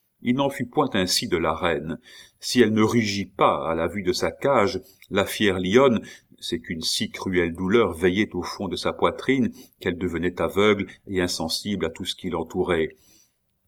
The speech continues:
Son appartement se composait de quatre pièces, une antichambre où s'arrêta madame la princesse de Lamballe,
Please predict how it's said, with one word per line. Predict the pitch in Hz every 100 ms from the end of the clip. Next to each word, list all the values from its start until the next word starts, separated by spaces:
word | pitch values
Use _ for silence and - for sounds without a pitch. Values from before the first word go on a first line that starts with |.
| -
Son | - 120
appartement | 123 127 - 127 143
se | 139
composait | 120 113 - 113 104 127
de | 104 101
quatre | - 135 -
pièces, | 104 - 85 - - - - _ -
une | 101
antichambre | 95 - 87 - 92 110 120
où | 95
s'arrêta | - 82 80 - 90
madame | 82 82 85
la | 82
princesse | - 87 85 95 85
de | 82
Lamballe, | 82 82 101 127 147